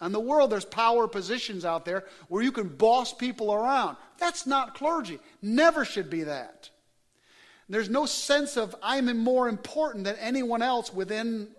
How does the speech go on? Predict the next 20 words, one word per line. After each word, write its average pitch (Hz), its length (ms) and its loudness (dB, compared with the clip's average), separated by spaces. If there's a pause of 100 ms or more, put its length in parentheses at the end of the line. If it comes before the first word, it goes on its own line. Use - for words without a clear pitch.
the 202 120 -8
church." - 460 -2 (400)
It, - 160 -20
the 226 80 -8
spirit - 600 -2
can't 175 340 -8
be 190 200 0
there. 123 320 -8 (880)
And 196 140 -6
so 226 180 2
a 214 60 -2
person 262 440 -2
needs 233 300 -4
to 196 120 -8
know 214 280 0
the 220 80 0
Lord 208 320 2
a 170 40 -4
long 226 420 0
time 180 360 -2